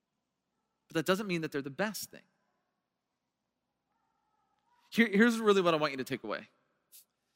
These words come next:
If you keep saying yes to everyone else's shoulds,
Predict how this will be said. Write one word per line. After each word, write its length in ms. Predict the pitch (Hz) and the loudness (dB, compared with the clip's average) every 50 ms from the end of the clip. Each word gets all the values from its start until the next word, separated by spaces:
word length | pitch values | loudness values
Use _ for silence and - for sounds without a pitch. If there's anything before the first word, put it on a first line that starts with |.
| _ _ - - - | _ _ -20 -6 -6
If 160 | 165 - - | -6 -6 -2
you 100 | 165 233 | -4 -4
keep 240 | 220 - 294 269 233 | 0 0 -2 0 0
saying 320 | - - 247 220 196 185 | 0 0 2 2 2 2
yes 320 | 175 170 156 139 135 139 - | 2 2 2 2 0 -4 -6
to 160 | - - - | -8 -2 0
everyone 240 | 160 160 170 170 160 | 0 0 0 -4 -4
else's 280 | 156 151 - - 139 | -4 -6 -6 -8 -10
shoulds, 560 | - - - 127 113 104 101 98 92 - - | -8 -8 -6 -6 -6 -6 -8 -10 _ -20 -20